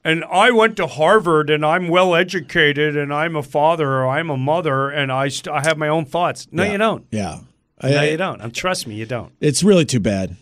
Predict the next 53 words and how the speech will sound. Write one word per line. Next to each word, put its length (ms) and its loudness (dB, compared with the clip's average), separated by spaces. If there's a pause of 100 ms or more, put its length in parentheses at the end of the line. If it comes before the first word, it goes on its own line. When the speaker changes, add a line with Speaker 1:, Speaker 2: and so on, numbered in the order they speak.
(160)
Speaker 2:
It 220 2
just, 240 0
it's 220 0
too 120 2
bad 240 2
to 80 -4
see 220 0
just 320 -4
the, 280 -2
the 120 -6
country 320 -4
just 160 -6
fighting 560 -4
tooth 240 -6
and 100 -2
nail. 380 -4 (120)
The, 200 -6 (100)
you 140 -2
know, 180 -2
the, 140 -4
the 180 -4
two 180 0
sides. 480 -4
It's 200 -8
like, 160 -4
it, 260 -6
it's 220 -6
exhausting 520 -4
to 120 -10
follow. 500 -4 (260)
Speaker 1:
I 140 0
haven't, 300 -2
Speaker 2:
And, 160 0
Speaker 1:
I 100 -6
Speaker 2:
and 80 2
I 60 2
Speaker 1:
haven't 160 2
Speaker 2:
think 180 4
we're 60 6
Speaker 1:
seen 180 2
Speaker 2:
better 160 4
Speaker 1:
it. 80 2
Speaker 2:
than 180 0
that. 400 -4
I 60 -4
think 260 -4
we're 100 2
better 400 -6
Speaker 1:
course. 100 -2
Speaker 2:
than 140 -4
that. 180 -2
I 80 -2
think 340 -4